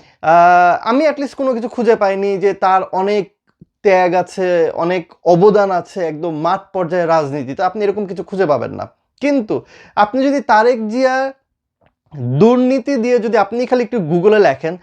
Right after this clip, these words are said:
তাইলে দেখবেন একের পর এক নিউজ, একের পর এক নিউজ। হ্যাঁ, ঠিক আছে,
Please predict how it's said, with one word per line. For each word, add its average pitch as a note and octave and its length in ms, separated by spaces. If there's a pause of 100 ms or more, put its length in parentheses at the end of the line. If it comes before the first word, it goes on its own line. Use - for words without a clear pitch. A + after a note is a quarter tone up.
(280)
তাইলে G3 240
দেখবেন G3 400 (140)
একের A3+ 320
পর G3+ 240
এক F3 180
নিউজ, D3 380
একের A3 320
পর F#3 200
এক C#3 160
নিউজ। A#2+ 240
হ্যাঁ, G#3 160
ঠিক A#3 240
আছে, D#3 280